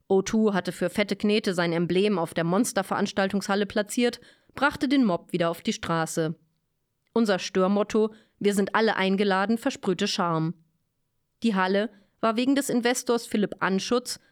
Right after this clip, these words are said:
ein rechter Multimillionär aus den U S A,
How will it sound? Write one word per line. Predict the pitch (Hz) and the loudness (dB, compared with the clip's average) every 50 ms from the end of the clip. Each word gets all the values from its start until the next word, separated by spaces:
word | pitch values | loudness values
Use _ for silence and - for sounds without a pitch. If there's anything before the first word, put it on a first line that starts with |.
| _ _ - | _ _ -4
ein | - 180 180 180 180 180 185 | -2 -2 0 0 0 0 0
rechter | 175 190 196 - - 180 | 0 0 -2 0 -2 0
Multimillionär | 185 190 214 214 220 196 185 180 180 180 175 180 180 175 | 2 2 2 2 0 0 0 0 0 0 0 0 0 0
aus | 156 - | -2 -2
den | - 202 185 | -2 -4 -2
U | - 196 | 0 0
S | 202 196 - | -2 -2 -2
A, | - 208 220 233 247 247 | -2 0 0 0 0 -2